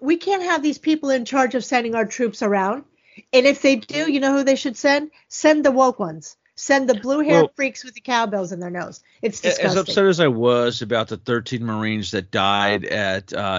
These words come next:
Speaker 2: at, at H Kaya there, um, I'm more worried about the thousands of, of Afghanis who had supported us,
Speaker 1: Yes.
Speaker 2: served as interpreters or, or food service people or whatever on our bases,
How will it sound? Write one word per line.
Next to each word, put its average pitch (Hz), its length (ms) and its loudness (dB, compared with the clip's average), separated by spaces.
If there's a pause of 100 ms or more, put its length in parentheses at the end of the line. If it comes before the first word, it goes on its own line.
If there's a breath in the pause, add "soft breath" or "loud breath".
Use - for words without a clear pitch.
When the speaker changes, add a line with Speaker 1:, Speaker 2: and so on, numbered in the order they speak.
(240)
Speaker 2:
at, 53 120 -8 (160)
at 107 320 -2
H 120 220 -2
Kaya 110 400 0
there, 98 300 -2 (420 loud breath)
um, 104 400 0 (180)
I'm 127 140 -2
more 147 380 4
worried 117 340 0
about 104 300 -4
the 107 100 -6
thousands 107 800 -2
of, 104 160 -8 (200)
of 104 260 -6
Afghanis 110 880 -4
who 107 460 -4 (500)
had 147 200 2
supported 131 580 0
us, 123 260 -2
Speaker 1:
Yes. 208 360 2
Speaker 2:
served - 20 -4
as 117 240 -2
interpreters 120 720 -2
or, 107 240 -2
or 101 140 -4
food 123 280 -2
service 117 320 -2
people 113 320 -6
or 113 80 0
whatever 113 320 0
on 107 120 2
our 101 80 -2
bases, 110 460 -2